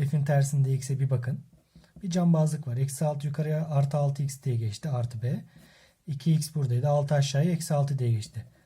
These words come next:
F ile F'in tersi birbirine eşit. Ne işimize yaradı? Şu işimize, şu işimize yaradı. F ile F'in tersi birbirine ne yapıyordu normalde? Birim fonksiyonu götürüyordu. Yani birbirlerini götürüyordu diyebilirsiniz.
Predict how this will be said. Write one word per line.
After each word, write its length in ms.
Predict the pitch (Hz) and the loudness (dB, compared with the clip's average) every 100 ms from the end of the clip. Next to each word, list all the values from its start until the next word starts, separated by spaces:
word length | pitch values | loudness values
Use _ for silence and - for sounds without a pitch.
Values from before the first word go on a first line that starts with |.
| _ _ _ - | _ _ _ -2
F 280 | 135 - 131 | -2 0 -2
ile 120 | 120 | -2
F'in 160 | 135 | -2
tersi 360 | 120 135 120 123 | -2 -2 -4 -2
birbirine 360 | 120 113 117 120 | 0 0 2 2
eşit. 320 | - - - _ _ - | 0 -8 -16 _ _ -4
Ne 240 | 151 320 311 | -2 0 -2
işimize 360 | 240 240 196 | -2 2 4
yaradı? 400 | 175 135 120 - - _ | 6 4 2 -6 -10 _
Şu 240 | - - 190 | -16 -2 0
işimize, 580 | 202 202 170 139 135 | 2 2 2 0 -4
şu 180 | - - | -8 -4
işimize 440 | 196 - 147 117 117 | -2 0 0 2 2
yaradı. 300 | 107 101 - - - - | 0 -6 -10 -18 -16 -2
F 240 | 233 233 | -2 2
ile 120 | 214 | 0
F'in 160 | 208 240 | 2 0
tersi 340 | 214 208 190 | 0 0 0
birbirine 420 | 202 214 208 208 208 | 0 0 2 4 4
ne 80 | |
yapıyordu 440 | 214 202 175 151 160 | 2 2 2 2 4
normalde? 520 | 156 151 156 180 233 - - - _ _ - 147 | 4 4 2 2 -2 -10 -20 -20 _ _ -10 4
Birim 280 | 190 214 | 6 6
fonksiyonu 480 | 190 170 139 135 117 | 4 2 2 0 0
götürüyordu. 460 | 110 113 107 104 117 | 0 -4 -6 -4 0
Yani 280 | 147 147 175 | 2 2 2
birbirlerini 380 | 160 131 208 | 2 2 0
götürüyordu 460 | 269 233 208 165 151 | -2 -2 2 2 2
diyebilirsiniz. 640 | 143 131 117 117 117 - | 2 2 2 -2 -4 -8